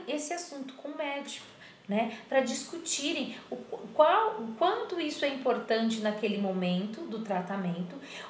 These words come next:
ou o quanto atrapalhou n-, após o tratamento do câncer, tá? Os dois tipos de câncer, eles trazem profundas, ah, é,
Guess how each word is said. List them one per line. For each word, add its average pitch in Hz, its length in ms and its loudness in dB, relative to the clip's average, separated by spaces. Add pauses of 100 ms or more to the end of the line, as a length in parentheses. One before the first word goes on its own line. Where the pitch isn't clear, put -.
ou 494 340 10
o 302 60 2
quanto 427 380 2
atrapalhou 403 1080 4 (320)
n-, 247 120 -2
após 285 640 6
o 330 60 -6
tratamento 202 680 2
do 196 80 -10
câncer, - 440 -12 (400)
tá? 170 240 -2 (1120)
Os 247 220 6
dois 294 440 8
tipos 226 280 -2
de 175 120 -6
câncer, 226 600 2 (140)
eles 330 340 0
trazem 226 600 4
profundas, 294 1000 2
ah, 240 960 4 (760)
é, 214 680 6